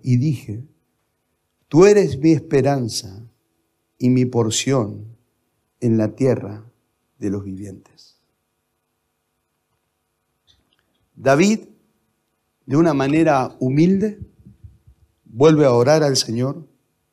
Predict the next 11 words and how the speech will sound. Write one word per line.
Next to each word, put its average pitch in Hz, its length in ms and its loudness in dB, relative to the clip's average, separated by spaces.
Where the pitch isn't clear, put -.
y 127 100 -4
de 156 140 4
esa 165 220 2
manera 156 280 2
humilde 165 300 0
dice, 151 260 0
"Por 180 360 0
favor, 156 440 0
Señor, 113 440 -10
mirá, 147 760 0
observá." 143 840 -2